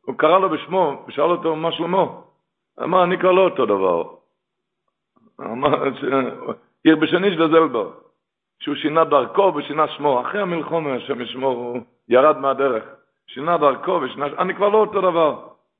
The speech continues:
אז שאל אותו רב גודל לייזנר, "תגיד לי, מי לימד אותך לדבר ככה?" "הנאצי יימח שמו", הוא קרא לו בשם, "יימח שמו יניק". "הישמח שמו, יימח שמו יניק ענק". זה, הוא לימד אותך, כאילו זה היה התכל'ס שלו, והוא, את זה מה ש-, הרי זה מה שהוא רצה.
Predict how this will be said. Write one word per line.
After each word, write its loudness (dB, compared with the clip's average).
אז -8
שאל 2
אותו 0
רב -4
גודל 2
לייזנר, 0
"תגיד -2
לי, 0
מי 0
לימד 2
אותך -2
לדבר 2
ככה?" -2
"הנאצי 0
יימח 2
שמו", 0
הוא -2
קרא 2
לו -4
בשם, -4
"יימח -2
שמו -4
יניק". -4
"הישמח 0
שמו, 0
יימח -2
שמו 0
יניק 2
ענק". 2
זה, 4
הוא -2
לימד 2
אותך, -2
כאילו -2
זה 4
היה 4
התכל'ס -4
שלו, -6
והוא, -6
את -4
זה 4
מה 0
ש-, -14
הרי -2
זה 0
מה 0
שהוא -2
רצה. 0